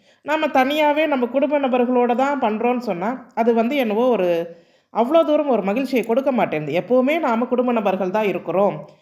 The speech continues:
அப்படின்றதுனால எல்லா நாளும் ஒரே மாதிரி போயிடுது.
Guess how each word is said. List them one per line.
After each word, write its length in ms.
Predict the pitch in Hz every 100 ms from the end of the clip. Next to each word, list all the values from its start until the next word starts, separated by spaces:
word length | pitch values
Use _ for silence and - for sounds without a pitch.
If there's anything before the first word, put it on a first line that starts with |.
| _ _
அப்படின்றதுனால 840 | 190 208 262 226 196 185 165 247 -
எல்லா 320 | 240 285 302
நாளும் 280 | 269 262 262
ஒரே 260 | 214 208
மாதிரி 320 | 226 196 175 202
போயிடுது. 420 | 185 170 147